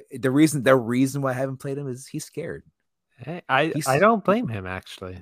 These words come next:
Speaker 1: No, he's scared. He, he knows it. He's, he's over there working out right now or something, you know, maybe, you know, just, you know, listening to this on his headphones, you know, on, on the bench, you know, on the elliptical, you know, or, you know, what, whatever he's doing.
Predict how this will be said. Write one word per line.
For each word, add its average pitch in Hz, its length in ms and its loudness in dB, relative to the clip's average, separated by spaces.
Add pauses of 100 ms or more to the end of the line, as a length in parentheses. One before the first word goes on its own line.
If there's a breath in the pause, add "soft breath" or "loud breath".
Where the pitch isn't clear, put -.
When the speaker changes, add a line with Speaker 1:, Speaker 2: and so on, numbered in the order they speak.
(100)
Speaker 1:
No, 170 140 2
he's 196 200 2
scared. 123 380 -2
He, 160 140 -2
he 185 120 0
knows 214 320 4
it. 90 160 -10
He's, 165 240 -12
he's 165 180 -8
over 151 220 4
there 123 140 2
working 113 340 0
out 113 140 2
right 117 160 -2
now 113 140 -2
or 113 100 -2
something, 110 340 -8
you 110 60 -10
know, 107 200 -6 (380 soft breath)
maybe, 120 300 -2
you 117 80 -2
know, 113 120 -2
just, 107 260 -10
you 107 80 -14
know, 104 100 -6
listening 110 340 -6
to 101 80 -18
this 110 160 -8
on 107 100 -6
his 95 140 -10
headphones, 110 540 -6
you 107 80 -10
know, 104 100 -6
on, 104 180 -6
on 104 120 -10
the 95 80 -8 (100)
bench, 110 380 -8 (640 soft breath)
you 113 60 -6
know, 113 120 2
on 120 80 0
the 113 80 -2
elliptical, 113 560 -4
you 117 60 -6
know, 110 220 -4
or, 110 180 -4
you 110 80 -8
know, 104 160 -4
what, 131 340 0
whatever 143 300 4
he's 123 180 -4
doing. 101 440 -4